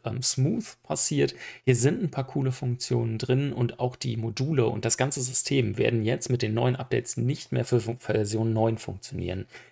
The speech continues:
Ihr könnt die, äh, Patches mit Changelog Version drei, drei Punkt fünf eins ist, glaub ich, das aktuellste fürs System oder drei Punkt fünf zwei,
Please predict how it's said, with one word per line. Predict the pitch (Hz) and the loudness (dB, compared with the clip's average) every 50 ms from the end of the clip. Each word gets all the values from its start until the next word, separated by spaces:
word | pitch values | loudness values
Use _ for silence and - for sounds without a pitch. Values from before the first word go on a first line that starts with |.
| _ _ | _ _
Ihr | 127 123 | 0 0
könnt | - 131 139 139 131 - | 2 0 0 0 0 -2
die, | 127 120 113 113 110 | -2 -2 0 -2 -2
äh, | 117 117 104 104 | -2 -2 -4 -4
Patches | - - 139 - - 143 131 - - - | -2 -2 -2 0 2 2 2 2 0 -2
mit | 120 110 - - | -2 -2 -2 -2
Changelog | - - 117 113 110 - - 113 107 - | -2 -2 0 0 -2 -2 -2 -4 -4 -2
Version | - 107 104 - - 98 101 | -2 -2 -2 -2 -4 -6 -6
drei, | - - - - 127 156 175 185 220 - - - - - _ _ _ | -6 -4 -2 0 2 2 2 2 0 -4 -10 -18 -20 -20 _ _ _
drei | - - - | -6 -4 -4
Punkt | - | -2
fünf | - 113 104 - - - | -2 -4 -4 -2 0 0
eins | 127 - - | 0 0 0
ist, | - - - | -4 -4 0
glaub | - 123 117 | 0 0 0
ich, | 117 | 0
das | - 131 - - | -2 -6 -4 -6
aktuellste | 131 - - - - 117 113 - - 113 | -6 -8 -6 -4 -4 -2 -2 -2 -4 -6
fürs | - - 120 - | -4 -4 -4 -4
System | - - - - 107 104 104 | -4 -4 -6 -4 -6 -6 -4
oder | 98 95 | -4 -6
drei | - 120 - - | -4 -4 -6 -6
Punkt | |
fünf | - 107 104 - | -6 -8 -8 -6
zwei, | - - - - 104 110 117 117 | -6 -2 2 4 6 6 6 4